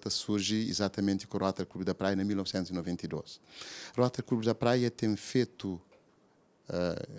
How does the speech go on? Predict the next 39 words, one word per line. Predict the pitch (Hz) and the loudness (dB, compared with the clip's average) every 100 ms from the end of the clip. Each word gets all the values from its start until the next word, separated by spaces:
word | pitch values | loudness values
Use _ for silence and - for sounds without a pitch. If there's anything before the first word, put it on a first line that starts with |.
| - - - - | -14 -16 -14 4
junto | 123 123 | 6 4
com | - | 0
esses | - 104 90 | -2 0 2
membros | 98 107 95 92 82 82 | 4 6 4 0 -6 0
e | 98 | 4
outros | 131 131 98 | 4 2 -2
membros | 98 98 95 87 | 0 0 0 0
de | |
outros | 104 - - | 0 0 -4
clubes | - 85 76 | -4 -4 -2
na | 87 | -2
Cabo | 87 101 101 | -2 -2 -2
Verde, | 95 117 131 - - - - | 0 0 0 -8 -20 -18 -4
um | 160 | 0
trabalho | 151 117 95 92 | 2 4 4 4
interessante, | 101 113 - 123 117 - - | 2 0 2 0 0 -4 -6
cada | - 95 101 | -2 2 2
um | 110 | 2
tá | 107 104 | 0 -4
prioriza | - 101 101 98 90 90 | -2 0 0 0 0 0
que | 101 | 0
as | 87 | 2
áreas | 113 127 110 87 | 2 2 0 -2
de | |
enfoque, | 87 82 - 98 - | -4 -2 0 0 -2
que | - | -4
as | - | -4
cinco | - 101 92 | -4 -2 -2
áreas, | 85 87 85 | 0 -4 -6
que | - | -4
as | 90 | 0
seis | - 101 | 2 4
áreas | 98 87 - 104 90 | 4 4 2 0 0
de | 92 | -2
enfoque | 90 92 90 - - - - - | 0 0 -2 -6 -18 -18 -20 -6
que | 104 | -2
o | |
Rotary | 90 80 90 90 | 0 -2 -4 -4
tem, | - 127 | 0 0